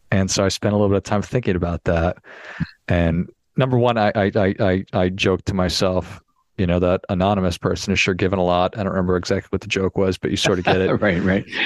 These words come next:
Speaker 1: But
Speaker 2: Right.
Speaker 1: how interesting. What is the psychology behind that? And, and, and, and what, what,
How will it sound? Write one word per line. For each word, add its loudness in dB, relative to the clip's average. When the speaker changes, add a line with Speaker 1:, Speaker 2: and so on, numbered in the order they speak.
Speaker 1:
But 2
Speaker 2:
Right. 2
Speaker 1:
how 2
interesting. 0
What 4
is 0
the 0
psychology 0
behind 0
that? 2
And, 0
and, 0
and, 0
and 0
what, 0
what, -2